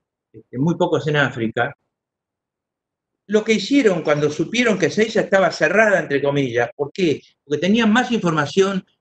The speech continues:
de las aerolíneas que le decían, "No podemos volar", que, este, la verdadera información que era, "No, las aerolíneas nos piden,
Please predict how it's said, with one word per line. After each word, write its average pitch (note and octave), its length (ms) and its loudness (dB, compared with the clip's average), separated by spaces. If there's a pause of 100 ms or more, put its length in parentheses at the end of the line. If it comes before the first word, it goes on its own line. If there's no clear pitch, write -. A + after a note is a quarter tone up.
(140)
de D3 120 -2
las C#3+ 200 -2
aerolíneas D3+ 500 2
que C#3 80 2
le C3 60 -2
decían, F3 180 0
"No E3+ 120 0
podemos D#3+ 280 0
volar", E3+ 420 0 (460)
que, F#3 440 0 (760)
este, C3+ 460 0
la C#3+ 260 2
verdadera E3 400 2
información F3+ 480 -2
que F#3+ 80 2
era, F3 180 2
"No, G3+ 160 0
las C3+ 200 0
aerolíneas D3 440 0
nos C3 200 -2
piden, B2+ 400 0